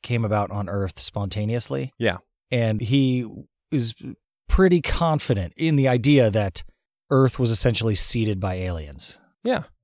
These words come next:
Speaker 1: The likelihood that life would pop up on its own randomly is preposterous. Like, right now,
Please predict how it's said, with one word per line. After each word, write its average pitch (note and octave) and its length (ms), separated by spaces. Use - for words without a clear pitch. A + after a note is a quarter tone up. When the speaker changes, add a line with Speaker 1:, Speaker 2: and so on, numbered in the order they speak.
Speaker 1:
The C3+ 80
likelihood E3 380
that A2 100
life B2 340
would C3 180
pop - 200
up C#3 140
on A#2+ 100
its G#2 140
own A2+ 180
randomly B2 640
is G2+ 380
preposterous. - 640
Like, A#2+ 180
right G3+ 220
now, A#2+ 420